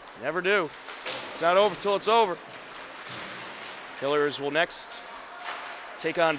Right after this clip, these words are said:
Bellingham. That'll be a home game. We'll certainly be at that game as well. And they'll look to, uh,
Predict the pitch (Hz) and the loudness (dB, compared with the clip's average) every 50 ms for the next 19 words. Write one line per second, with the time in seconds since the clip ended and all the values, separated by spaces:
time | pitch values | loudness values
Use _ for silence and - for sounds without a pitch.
0 | 127 - 165 175 196 220 220 208 185 165 170 165 165 175 190 208 202 185 170 156 | 4 6 8 8 10 8 6 4 2 2 2 2 4 2 2 4 4 4 4 4
1 | 165 156 147 139 131 143 165 185 196 175 175 160 156 151 151 156 165 175 190 202 | 4 6 6 6 6 4 4 4 4 2 2 2 2 2 2 2 0 0 -2 -4
2 | 190 - - - 131 120 - - 160 156 135 143 143 139 123 143 147 147 143 143 | -4 -6 -6 -6 -6 -6 -4 0 0 0 0 0 -2 -2 0 2 2 2 2 2
3 | - 156 156 151 - - 160 156 156 151 147 143 127 131 131 143 165 170 165 139 | 4 2 2 2 2 -2 -2 -2 -2 -2 -2 -4 -4 -4 0 4 6 8 8 8
4 | 131 143 156 - - - - - - - - - - - - - - - - - | 6 4 0 -2 -8 -14 -18 -18 -18 -18 -18 -16 -16 -16 -16 -14 -14 -16 -16 -16
5 | - - - - - - - - - - - - - - - - - - - 311 | -16 -16 -16 -18 -18 -18 -18 -16 -14 -14 -12 -12 -12 -14 -14 -14 -14 -16 -14 -14
6 | 320 320 - 403 415 - 294 285 277 - - - - - - - - - - - | -12 -10 -8 -8 -8 -8 -10 -10 -10 -8 -8 -8 -8 -8 -8 -8 -10 -10 -12 -14
7 | - - - - - - - - - - - - - - - - - - - - | -12 -12 -12 -12 -12 -12 -12 -12 -12 -10 -10 -10 -10 -10 -12 -10 -8 -8 -6 -6
8 | - - - - 104 110 113 113 113 113 127 135 135 135 147 143 - - - 139 | -4 -4 -2 -2 -2 0 0 0 0 0 0 0 2 2 0 0 -2 -6 -4 -2
9 | 139 135 131 127 127 120 | 0 4 6 6 6 6